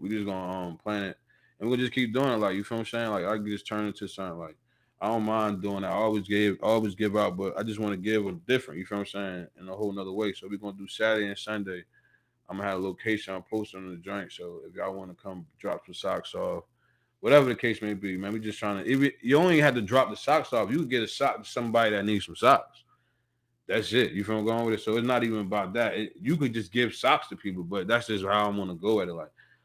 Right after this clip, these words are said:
I, uh, um, Bird gave me a dope ass idea. I'ma run with that, and I just stick with that. You feel what I'm saying? Like, you don't gotta be everywhere with this shit. You just gotta do s-, what you can. You feel what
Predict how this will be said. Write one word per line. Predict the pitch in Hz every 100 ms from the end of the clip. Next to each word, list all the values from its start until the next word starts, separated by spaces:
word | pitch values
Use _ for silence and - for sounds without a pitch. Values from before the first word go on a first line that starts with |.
| _
I, | -
uh, | 104 - - - - _ _ - _ -
um, | 101 92
Bird | 101 113 101
gave | 107
me | 107 101
a |
dope | 90 107 101
ass | 104 101
idea. | 101 95 104 104
I'ma | 101
run | 92 101 101
with | 90
that, | 101 92
and | 85 82
I | 87
just | 147 -
stick | 117 113
with | 113
that. | 117 113
You | 95
feel | -
what | 107 -
I'm | 110
saying? | 104
Like, | 82
you | 107
don't | 139 143
gotta | 139 127
be | 110 107
everywhere | 110 107 101
with | 98 90
this | 90
shit. | - 85 - _ _ _ _
You | 113
just | 107
gotta | 110 101
do | 104
s-, | 101 - _ _ _ -
what | 95 120
you | 107
can. | 98 113 98 80
You | 90
feel | 95
what | 92